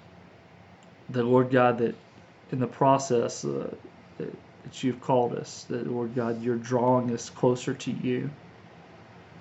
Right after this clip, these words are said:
Lord, my prayer tonight is that we can take a message, that this is the Jesus we need is the Jesus this world needs.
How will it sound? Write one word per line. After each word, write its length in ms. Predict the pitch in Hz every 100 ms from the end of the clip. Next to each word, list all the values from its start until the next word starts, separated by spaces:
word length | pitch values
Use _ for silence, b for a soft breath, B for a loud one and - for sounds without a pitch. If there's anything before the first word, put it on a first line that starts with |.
| - - - - - - -
Lord, 160 | 135
my 120 | 131 127
prayer 360 | - 151 147
tonight 540 | 131 120 123 127 127 120
is 220 | 117 113
that 340 | 123 120 117 - - - - - -
we 100 | 127
can 120 | 127
take 280 | 139 139 139
a 40 |
message, 480 | 113 110 110 123 -
that 180 | 120 117
this 240 | 147 143
is 100 | 151
the 100 | 131
Jesus 460 | 120 165 165 147 131
we 160 | 135 143
need 280 | 135 127
is 120 | 123 120
the 120 | 113
Jesus 440 | 127 131 131 117
this 240 | 127 117 123
world 340 | 127 123 127
needs. 420 | 110 113 - -